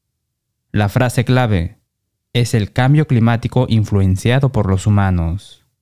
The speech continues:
¿Deberían los cristianos estar preocupados?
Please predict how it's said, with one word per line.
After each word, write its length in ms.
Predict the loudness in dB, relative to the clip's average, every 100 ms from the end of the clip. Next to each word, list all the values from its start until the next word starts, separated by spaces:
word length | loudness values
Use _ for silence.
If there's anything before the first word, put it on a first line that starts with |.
| _ _ _ _ _ _ _ _ _ _ _
¿Deberían 500 | -4 -2 0 2 2
los 120 | 0 0
cristianos 920 | -4 -2 0 2 2 0 -4 -16 _ _ _ _ -4
estar 420 | -2 -2 0 0
preocupados? 920 | 0 0 0 -2 0 2 0 -2 -18